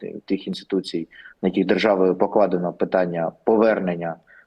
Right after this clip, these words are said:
наших полонених, е, наших військовополонених, захисників, захисниць, ми повертаємо, е, повертаємо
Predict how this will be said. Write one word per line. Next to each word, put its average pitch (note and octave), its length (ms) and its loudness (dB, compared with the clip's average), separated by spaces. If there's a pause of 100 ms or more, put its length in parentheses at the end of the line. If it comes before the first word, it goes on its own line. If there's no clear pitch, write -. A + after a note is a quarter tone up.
(200)
наших G2 280 -2
полонених, A#2 760 0
е, F#2 340 0
наших F#2 340 -2
військовополонених, G2+ 760 0
захисників, F#2+ 580 -2
захисниць, F#2 460 -4
ми A#2 100 2
повертаємо, G#2+ 840 0 (560)
е, F2+ 320 0
повертаємо - 640 -2